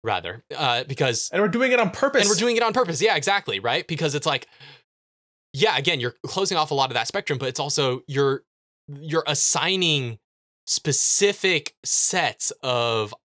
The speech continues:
Speaker 1: ideological beliefs, right? And, uh, package deal ethics.
Speaker 2: Completely arbitrarily.
Speaker 1: Yeah, as we, as we call, as I've
Speaker 2: Yeah.
Speaker 1: called it, and as many others have called it,
Speaker 2: Yeah,
Speaker 1: right?
Speaker 2: I
Speaker 1: But you
Speaker 2: like
Speaker 1: get
Speaker 2: that
Speaker 1: this,
Speaker 2: idea. I like that idea.
Speaker 1: you get
Speaker 2: Yeah,
Speaker 1: this
Speaker 2: package
Speaker 1: package
Speaker 2: deal.
Speaker 1: deal ethics where it's just like,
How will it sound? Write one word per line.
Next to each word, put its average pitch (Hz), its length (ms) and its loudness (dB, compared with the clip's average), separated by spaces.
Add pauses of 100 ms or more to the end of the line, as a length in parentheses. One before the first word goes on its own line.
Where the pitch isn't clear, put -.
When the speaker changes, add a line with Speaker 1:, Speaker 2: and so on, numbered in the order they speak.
(100)
Speaker 1:
ideological 127 1300 0 (480)
beliefs, 135 640 0 (240)
right? 135 300 0
And, 143 160 0
uh, 123 340 0 (340)
package 156 420 -2
deal 123 220 2
ethics. 117 480 -2
Speaker 2:
Completely 175 340 4
arbitrarily. 139 400 2
Speaker 1:
Yeah, 101 160 0
as 123 140 -2
we, 139 80 2
as 123 180 0
we 117 100 -2
call, 131 320 -2
as 135 280 0
I've 120 80 2
Speaker 2:
Yeah. 131 100 0
Speaker 1:
called 113 300 0
it, 98 160 -4 (240)
and 117 100 -4
as 104 220 -2
many 113 200 0
others 139 260 -2
have 113 120 -8
called 98 220 -4
it, 131 60 0
Speaker 2:
Yeah, 135 100 4
Speaker 1:
right? 123 140 0
Speaker 2:
I - 20 -8
Speaker 1:
But 139 80 0
you 117 60 2
Speaker 2:
like 151 120 2
Speaker 1:
get 95 140 2
Speaker 2:
that 87 60 0
Speaker 1:
this, 156 120 0
Speaker 2:
idea. 95 60 0
I 117 40 4
like 117 120 0
that 73 120 -8
idea. 76 120 -8
Speaker 1:
you 139 60 -2
get 175 120 0
Speaker 2:
Yeah, 190 60 0
Speaker 1:
this 165 100 0
Speaker 2:
package 147 260 0
Speaker 1:
package 143 100 2
Speaker 2:
deal. 76 100 0
Speaker 1:
deal 131 280 0
ethics 131 360 -2
where 123 80 -2
it's 110 100 -6
just 113 180 -6
like, 107 220 -2